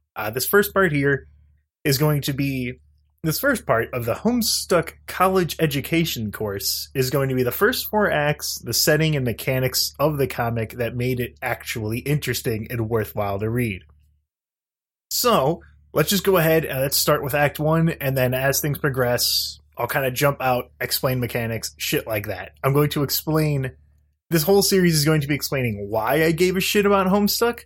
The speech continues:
why I thought it was worth giving a shit about, and what happened over time. So, let's go ahead and let's start up, uh, right at Act One.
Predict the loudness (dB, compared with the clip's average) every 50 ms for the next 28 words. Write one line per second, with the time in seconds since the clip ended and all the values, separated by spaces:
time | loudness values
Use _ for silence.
0 | _ _ _ _ _ _ _ -2 -2 0 2 2 2 0 0 -4 -6 -8 -4 -2
1 | 0 2 2 2 2 0 0 0 -2 0 0 0 0 0 0 0 0 2 2 0
2 | 0 0 2 2 4 4 4 4 2 2 0 -2 -6 _ _ _ _ _ _ _
3 | _ _ _ _ 2 2 2 2 0 -2 -2 -4 -4 -6 -10 -12 -14 -14 -12 -8
4 | -6 -4 -2 0 0 2 2 4 4 4 2 0 -2 -2 0 0 0 0 0 -2
5 | -4 -2 -2 -2 -4 -4 -4 -4 -6 -6 -6 -8 -10 -10 -14 -14 -16 -18 -18 _
6 | _ _ _ _ _ _ _ _ _ _ _ _ _ _ _ _ _ _ _ _
7 | _ _ -2 -2 -2 -2 -4 _ _ _ _ _ _ _ _ _ _ -4 -4 2
8 | 4 4 4 6 4 4 2 2 2 2 0 4 4 6 6 6 4 4 2 0
9 | -2 -2 -2 -4 -6 -8 -10 -10 _ _ _ _ _ _ _ _ _ _ _ _
10 | 2 2 4 4 4 4 2 0 0 -2 -6 -6 -6 -6 -8